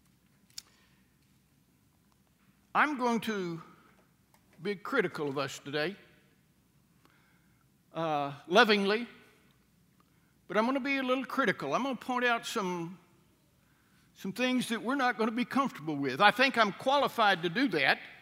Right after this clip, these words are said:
because I love you and I love the church, and I've been preaching for sixty years this year,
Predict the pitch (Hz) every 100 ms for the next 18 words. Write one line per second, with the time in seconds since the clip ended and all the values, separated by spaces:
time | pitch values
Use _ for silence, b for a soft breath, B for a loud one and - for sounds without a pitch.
0 | b b b b - 226 233 226 185 180
1 | 247 175 180 196 220 175 175 220 185 -
2 | - - _ _ 143 - - 220 226 -
3 | - - - - b b b b b _
4 | 180 208 262 220 - 254 254 226 185 170
5 | - 269 - 240 220 254 202 214 190 214
6 | 220 226